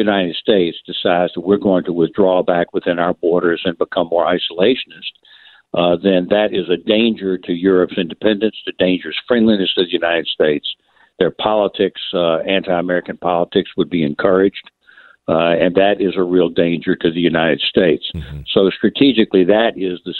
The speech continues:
Speaker 1: situation that is before us, and we have to be resolute and we have to be strong. All the press at this point for the last year has been among the,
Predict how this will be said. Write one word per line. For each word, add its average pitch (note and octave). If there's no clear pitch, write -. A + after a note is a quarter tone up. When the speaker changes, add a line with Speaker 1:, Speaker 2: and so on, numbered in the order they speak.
Speaker 1:
situation E2+
that E2
is E2+
before G2
us, F2
and G#2
we G2+
have A2+
to A2+
be G#2
resolute G2+
and E2
we F2+
have F#2
to -
be F2
strong. F2+
All G2+
the B2+
press A#2
at A2
this F#2+
point F#2
for F#2
the E2
last F2
year F2+
has F#2
been F#2
among F2+
the, E2+